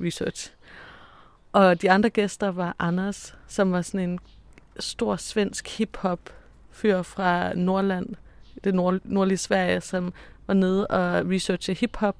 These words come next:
kultur i Mellemøsten, og som elskede whisky og gamle nordlandske viser. Og så var der Jake, der var den her meget unge britiske fyr, der lavede noget sikkerhed,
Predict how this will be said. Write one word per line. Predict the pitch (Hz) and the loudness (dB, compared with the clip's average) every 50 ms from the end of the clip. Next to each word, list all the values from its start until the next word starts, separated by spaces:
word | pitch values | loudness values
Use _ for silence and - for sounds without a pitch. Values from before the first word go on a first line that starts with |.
| - | -8
kultur | - - 196 185 - 226 208 | -8 -8 -6 -2 0 0 2
i | 196 | 2
Mellemøsten, | 190 190 185 190 202 208 202 190 - - 196 190 - - - - - - - - - - | 2 2 2 2 0 0 -2 -4 -6 -6 -6 -6 -8 -10 -18 -20 -20 -20 -20 -14 -4 -2
og | 190 180 | -2 0
som | - - 185 170 180 - - - | 2 0 0 0 -2 -4 -2 0
elskede | 214 202 196 - - - 208 190 180 175 | 2 2 2 2 -2 -4 -4 -2 -4 -2
whisky | 170 190 196 - - - - 190 180 - | -2 -2 -2 -2 -4 -4 -4 -4 -4 -2
og | - 175 | -4 -4
gamle | - 180 175 170 170 175 | -2 -2 -2 0 0 -2
nordlandske | 170 175 175 175 175 175 175 - - 190 | 0 0 0 0 -2 -4 -4 -4 -4 -4
viser. | 170 175 170 170 - - - 185 - - - - - - - - - - - - - - - - - | -2 -2 -4 -4 -6 -6 -6 -6 -8 -10 -18 -20 -20 -20 -20 -20 -20 -20 -20 -20 -20 -20 -20 -20 -14
Og | - - 208 | -10 -6 -2
så | - - 208 | 0 2 2
var | 196 196 | 4 2
der | 185 190 185 - - | 2 0 -2 0 0
Jake, | 202 202 214 220 - - - | 2 2 2 0 -2 -4 -4
der | 202 | -4
var | 185 180 | -2 -2
den | 170 185 180 180 | 0 0 2 2
her | 190 | 2
meget | 185 180 180 180 175 175 185 190 - | 2 2 2 2 2 2 0 0 0
unge | - 190 180 185 185 190 196 196 180 - - | 0 0 0 0 0 0 0 -2 -2 -6 -4
britiske | - - 208 180 196 180 - - 185 | 0 2 2 2 2 -2 -4 -6 -8
fyr, | - - 214 202 185 185 170 - - - - - - - | -4 -2 -2 0 0 -2 -4 -6 -12 -20 -20 -20 -6 0
der | - 185 | 2 4
lavede | 175 175 175 175 175 | 6 6 6 6 6
noget | 180 190 185 - | 4 0 0 -2
sikkerhed, | - - 208 185 202 196 185 196 185 - | -2 -2 0 2 2 2 2 2 2 0